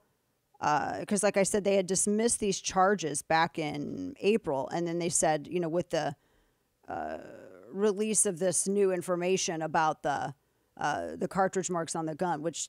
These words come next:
it shouldn't take you that long to look at it, but they decided to refile these. So he's been charged with involuntary manslaughter, and I knew it was gonna be some kind of manslaughter charge. It's not, it's not,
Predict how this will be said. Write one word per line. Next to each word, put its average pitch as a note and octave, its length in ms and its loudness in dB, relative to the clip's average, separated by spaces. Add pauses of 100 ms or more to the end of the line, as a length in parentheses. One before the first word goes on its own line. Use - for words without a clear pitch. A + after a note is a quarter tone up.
it E3+ 160 -6
shouldn't F3+ 240 -2
take F3 180 -2
you D3+ 100 -4
that C#3 140 -4
long D3+ 200 -2
to C3 80 -6
look D#3+ 180 -2
at C3+ 140 -2
it, C#3+ 80 -4
but - 100 -8
they D#3+ 140 0
decided D#3 300 0
to D3 60 -4
refile D3 480 -2
these. C3+ 220 -8
So D3 160 -2
he's A#3 280 0
been B3 180 2
charged G3 360 6
with F#3 140 2
involuntary E3+ 960 2 (440)
manslaughter, G3+ 840 2
and F3 140 0
I G3+ 60 2
knew A#3 140 2
it C4 60 6
was A3+ 160 -2
gonna G#3 140 -2
be F#3+ 120 0
some G#3 200 -2
kind F#3 160 -2
of D#3 60 -6
manslaughter E3+ 500 -4
charge. D#3 260 -4
It's F3 160 -8
not, B3+ 300 2 (480)
it's G3+ 200 0
not, B3 340 4